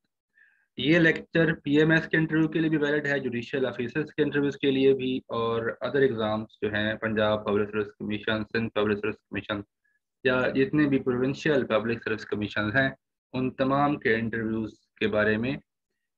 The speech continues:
इससे एक idea लिया जा सकता है कि आपको किन किन एरियाज पे काम करने की ज़रूरत है। Even ये Indian civil service के जो aspirants हैं, उनको भी इसमें हेल्प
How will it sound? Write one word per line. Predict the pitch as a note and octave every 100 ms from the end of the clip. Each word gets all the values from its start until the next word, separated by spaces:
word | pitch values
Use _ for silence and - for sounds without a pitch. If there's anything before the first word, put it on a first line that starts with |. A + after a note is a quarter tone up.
| -
इससे | C#3 - - A#2+ G2+
एक | A2+ A2
idea | A2 A#2+ A#2
लिया | A#2
जा | A#2
सकता | G#2 G#2 G#2+
है | A2+ A2
कि | A2
आपको | G#2 G2+ -
किन | B2 B2+ B2
किन | A#2 A2
एरियाज | G#2 G#2 G#2
पे | G#2
काम | G#2+ G2 G2+
करने | G2+ G2+ G2+
की | A#2
ज़रूरत | G#2+ G2+ G2 -
है। | F2+ F#2 _ _ _ _ -
Even | C#3 D3+ D3+
ये | C3+ C#3
Indian | C3+ C#3 C#3+ D#3 D3 B2
civil | _ _ B2 B2 A#2
service | A2 A2+ A#2
के | - A2+ G#2+
जो | A2 G#2+ G2+ A2+
aspirants | - G#2+ G#2+ A2 G#2 A2+
हैं, | A2+ -
उनको | A#2 A2 B2+
भी | A2+ G#2+ G2
इसमें | - A#2+
हेल्प | A2+ G#2 G#2